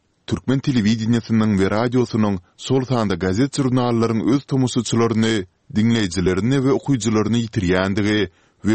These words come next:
munyň sebäpleri barada Azatlyň habarçylary uzalym habar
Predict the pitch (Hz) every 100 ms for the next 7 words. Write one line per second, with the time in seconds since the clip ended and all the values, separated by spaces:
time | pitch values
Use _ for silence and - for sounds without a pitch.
0 | 98 98 139 139 131 127 - 120 110 117
1 | 113 98 110 98 _ _ 107 113 110 -
2 | 92 98 131 139 - 113 110 107 - 113
3 | 104 107 117 131 131